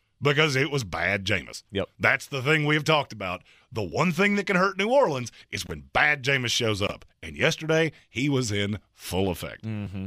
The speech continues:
Speaker 1: Dan Orlovsky did the full telestrator. It can't take the check down. And I'll be honest with you, that was my one fear with New Orleans. Because Dennis Allen is not gonna deal with this. That defense played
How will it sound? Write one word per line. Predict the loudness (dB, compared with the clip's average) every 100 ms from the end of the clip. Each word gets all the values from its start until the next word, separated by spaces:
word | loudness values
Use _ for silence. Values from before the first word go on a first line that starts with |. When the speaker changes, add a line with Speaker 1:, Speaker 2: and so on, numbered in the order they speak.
| 0
Speaker 1:
Dan | 2 4
Orlovsky | 2 4 4 2 0 0
did | 0 -2
the | 0
full | 2 2 2
telestrator. | 2 2 0 2 4 4 2 -2 -14 _ _ _ _ -20 -8 -2
It | -2 2
can't | 2 0 0
take | -2 -2
the | -4
check | 0 0 0
down. | 0 2 2 -4 -12 _ _ _ _ _ -2
And | 0
I'll | 2
be | 2
honest | 2 2
with |
you, | 0
that | 0
was | 0
my | 0
one | 2 2
fear | 0 -2
with | -2
New | -2
Orleans. | -4 -6 -8 -18 _ _ _
Because | 0 0 4
Dennis | 4 4
Allen | 4 4 2
is | 0 2
not | 2 2 0
gonna | -6
deal | -6 -8
with | -10
this. | -6
That | -2 0 0
defense | -2 -4 -8
played | -12